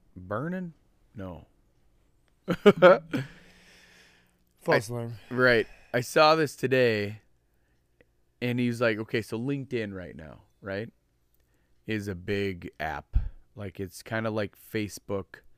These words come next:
Speaker 1: ten years
Speaker 2: Oh,
Speaker 1: ago."
Speaker 2: yeah. No, I, I got you. I know what LinkedIn is. I
Speaker 1: Right.
Speaker 2: just have never used it.
Speaker 1: <clears throat> But, I mean, like, LinkedIn's popularity, if you will, is Facebook ten years ago right now. So two thousand ten is two thousand twenty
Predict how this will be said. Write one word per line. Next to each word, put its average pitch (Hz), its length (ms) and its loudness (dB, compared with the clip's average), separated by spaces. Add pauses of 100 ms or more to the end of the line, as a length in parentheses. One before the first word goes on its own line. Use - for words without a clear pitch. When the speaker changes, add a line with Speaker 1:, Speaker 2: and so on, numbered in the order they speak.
(600)
Speaker 1:
ten 104 240 -6
years 101 200 -4
Speaker 2:
Oh, 185 40 -2
Speaker 1:
ago." 147 120 0
Speaker 2:
yeah. 135 160 2
No, 127 200 -8
I, 139 240 -6
I 147 60 -6
got 113 320 -8
you. 120 260 -10
I 135 60 -10
know 139 160 -4
what 117 40 -8
LinkedIn 120 400 -8 (100)
is. 110 120 -12
I 123 100 -6
Speaker 1:
Right. 147 200 8
Speaker 2:
just 110 140 -8
have 120 100 -8
never 123 200 -8
used 127 360 -4
it. 107 200 -8
Speaker 1:
<clears throat> - 40 -20
But, 147 180 6
I 147 80 6
mean, 143 160 2
like, 123 220 2
LinkedIn's 135 560 -2
popularity, 101 840 -4
if - 100 -16
you 90 120 -6
will, 71 280 -8 (200)
is 107 280 0
Facebook 120 540 0 (100)
ten 104 200 -6
years 101 260 -6
ago 92 200 -12
right 92 260 -10
now. 73 260 -14 (440)
So - 160 -10
two - 160 -8
thousand 131 380 4
ten 101 480 -4 (1000)
is 104 680 -4 (240)
two - 120 -10
thousand 95 360 -4
twenty 92 540 -8